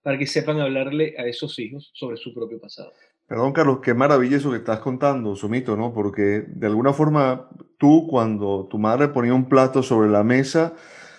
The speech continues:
Speaker 2: hacías un viaje a la India, ¿no? Como cualquier venezolano o hijo de venezolano lo puede hacer cuando su madre le pone una arepa en la mesa, ¿no?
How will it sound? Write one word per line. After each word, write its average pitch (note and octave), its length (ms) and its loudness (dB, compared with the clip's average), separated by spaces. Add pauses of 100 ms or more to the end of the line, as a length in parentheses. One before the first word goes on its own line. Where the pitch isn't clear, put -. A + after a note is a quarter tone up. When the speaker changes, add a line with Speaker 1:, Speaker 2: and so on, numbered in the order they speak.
(300)
Speaker 2:
hacías A#2+ 340 -2
un D3 120 2
viaje C#3+ 220 6
a C3+ 60 4
la B2 120 6
India, C3+ 340 4
¿no? D3 320 0
Como A2 360 0
cualquier B2 460 0
venezolano C3 600 2
o A2+ 60 2
hijo B2+ 200 0
de C#3 140 4
venezolano A#2+ 380 0
lo C3 160 0
puede C3 220 2
hacer C#3 260 0
cuando A#2 540 -4
su A2 160 -10
madre A2+ 260 -2
le A#2+ 100 -2
pone A2+ 180 -2
una A#2 120 2
arepa A#2 240 2
en A2+ 80 2
la G#2+ 80 0
mesa, D3 320 -2
¿no? - 160 -14